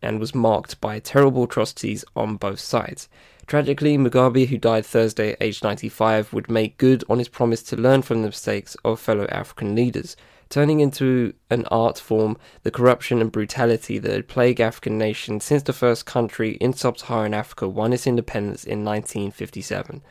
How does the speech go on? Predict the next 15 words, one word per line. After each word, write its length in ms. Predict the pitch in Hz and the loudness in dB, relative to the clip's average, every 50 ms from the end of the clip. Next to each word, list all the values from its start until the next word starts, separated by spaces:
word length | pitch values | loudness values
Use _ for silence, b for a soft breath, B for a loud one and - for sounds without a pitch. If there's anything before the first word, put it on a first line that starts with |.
| b b b b b b b b b b | b b b b b b b b b b
One 100 | 143 151 | -2 -2
statistic 800 | 175 - - 170 165 151 - 156 143 143 - 139 - - - _ _ _ _ _ _ | -2 -2 0 0 0 0 0 -4 -2 2 2 0 0 0 -6 _ _ _ _ _ _
sums 300 | - - - 123 120 113 | -6 -2 0 0 2 2
up 160 | 120 120 - - | 2 0 0 2
what 240 | 120 123 - - | 0 -2 0 0
Robert 240 | 151 131 120 113 110 | 0 -2 0 -2 -4
Mugabe 460 | 110 107 - - 110 110 - 113 98 | -6 -4 0 0 0 0 0 -4 -4
did 160 | - 113 107 - | -2 -2 -2 -2
for 120 | - 113 | -2 -4
his 80 | 107 - | -4 -4
people. 480 | - - 117 107 - - 92 - - b b b b b b b b b b | -6 -6 -6 -6 -4 -6 -8 -8 -8 b b b b b b b b b b
At 100 | 135 151 | 2 2
independence 580 | 156 160 165 143 147 147 147 139 139 - - | 4 4 2 2 4 4 4 4 4 2 2
in 80 | 131 127 | 0 2
nineteen, 400 | 127 127 127 - - 127 120 | 4 4 2 2 0 0 -2